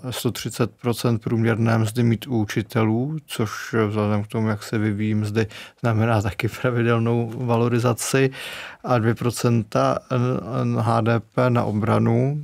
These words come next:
s tím, že ekonomika logicky roste, tak i tento výdaj se bude pravidelně, eh, valorizovat. Eh, jsme tedy v situaci, že ten státní rozpočet,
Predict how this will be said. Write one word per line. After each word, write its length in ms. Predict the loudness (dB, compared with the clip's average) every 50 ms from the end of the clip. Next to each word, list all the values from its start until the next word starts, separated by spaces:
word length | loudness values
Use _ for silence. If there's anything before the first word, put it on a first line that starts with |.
| -8 -8 -10
s 140 | -10 -6
tím, 240 | -2 0 0 0 0
že 260 | 0 0 0 0 -2 -4 -6 -10 -10 -10
ekonomika 600 | -10 -8 -4 -2 0 2 2 2 0 0 0 0
logicky 460 | 0 2 0 0 0 -2 -4 -4 -2
roste, 360 | -2 -2 -4 -4 -2 -2 0 0
tak 160 | 0 0 -2 -4 -10 -12 -12 -14 -16 -10 _
i 140 | 0 0 0
tento 380 | 2 2 0 0 0 0 0 2
výdaj 440 | 2 2 2 2 2 2 2 0
se 180 | 0 -2 -2 -2
bude 240 | 0 2 0 0 0
pravidelně, 680 | 0 -2 0 0 0 2 2 2 2 4 4 2 0
eh, 640 | 0 -4 -10 -16 -14 -14 -16 -12 -6 -2 0 2 2 2
valorizovat. 840 | 4 4 4 4 6 4 4 4 4 4 4 4 4 2 2 0 -6 -10 -14 -14 -14 -16 -18 -10 -4 -2
Eh, 220 | 0 2 2 2 2
jsme 340 | 2 2 2 4 4 4 2
tedy 280 | 2 2 2 2 2
v 60 | 2
situaci, 540 | 0 -2 0 2 2 2 2 2 2 0 2
že 120 | 2 2 2
ten 160 | 2 2 0
státní 600 | 0 0 0 2 2 2 0 0 -2 -2 0 0
rozpočet, 840 | 0 0 -2 -4 0 0 0 0 0 0 0 2 2 2 2 -2